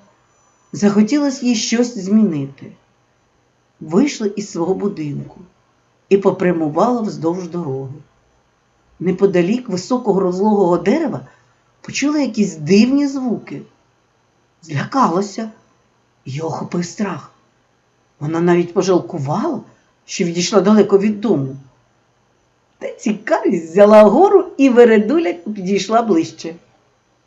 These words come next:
"Усміхнись!" почулось неподалік дерева.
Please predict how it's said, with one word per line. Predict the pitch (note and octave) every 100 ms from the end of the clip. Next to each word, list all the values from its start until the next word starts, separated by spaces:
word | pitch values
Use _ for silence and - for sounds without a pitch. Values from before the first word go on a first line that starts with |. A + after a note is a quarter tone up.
| _ _ -
"Усміхнись!" | A3+ C#4 G4+ G4+ G4+ F#4 E4+ E4+ F#4+ - - _ _ _ _ _
почулось | - - F3 D#3 E3
неподалік | C#3+ D3+ D#3 C#3+
дерева. | C#3+ C#3+ C#3 C#3